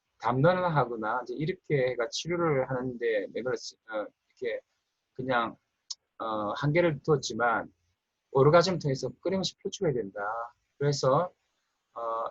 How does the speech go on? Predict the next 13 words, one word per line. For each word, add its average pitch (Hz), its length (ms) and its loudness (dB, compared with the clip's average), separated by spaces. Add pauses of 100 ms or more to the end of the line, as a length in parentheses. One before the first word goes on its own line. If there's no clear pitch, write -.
이 139 340 0
너무, 120 280 2 (1080)
어, - 20 -16 (180)
이 120 680 -6
그, 107 580 -8 (1080)
어, 107 1000 -8 (420)
이 117 220 -10
기독교적인 160 520 2
성윤리가, 127 880 -2 (280)
음, 107 640 -20 (200)
과도하게 156 800 4 (640)
긴장을 156 360 6
증가시키고, 135 800 -2